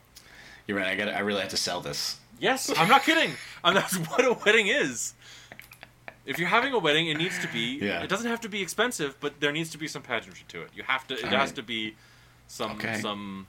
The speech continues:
Speaker 2: display.
Speaker 1: All right. I'll try. I'll try, okay?
Speaker 2: Well, you know, I just, another <laughs> very wise figure in my life, Yoda, once
Speaker 1: Mm-hmm.
Speaker 2: said, "There is,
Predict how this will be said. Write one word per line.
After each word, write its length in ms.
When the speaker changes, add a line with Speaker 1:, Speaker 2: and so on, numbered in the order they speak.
Speaker 2:
display. 720
Speaker 1:
All 160
right. 320
I'll 80
try. 380
I'll 60
try, 400
okay? 300
Speaker 2:
Well, 100
you 60
know, 260
I 100
just, 220
another 380
<laughs> 120
very 120
wise 280
figure 240
in 80
my 120
life, 440
Yoda, 420
once 220
Speaker 1:
Mm-hmm. 80
Speaker 2:
said, 300
"There 200
is, 240